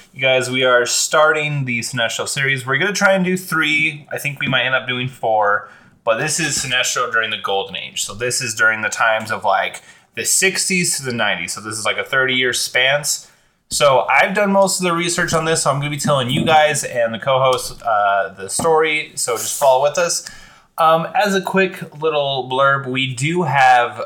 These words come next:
a theme song that we have being put together. It's really, really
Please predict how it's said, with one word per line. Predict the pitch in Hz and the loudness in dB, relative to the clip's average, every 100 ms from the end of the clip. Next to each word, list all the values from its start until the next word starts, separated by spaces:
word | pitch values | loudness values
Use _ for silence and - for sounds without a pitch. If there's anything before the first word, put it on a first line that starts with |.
| - | -10
a | 110 107 | -10 -8
theme | - 220 254 226 | -6 -2 -2 0
song | 190 165 147 | 2 2 2
that | 135 120 | 0 0
we | 120 | -2
have | 113 120 113 113 | 2 2 2 0
being | 113 110 | -4 -6
put | 135 | -8
together. | 117 113 123 120 123 | -6 -2 0 2 0
It's | - 98 101 | -2 -8 -12
really, | 101 107 113 117 107 98 90 - _ _ | -12 -10 -4 -2 -2 -2 -6 -10 _ _
really | 101 101 101 92 | -6 -2 0 0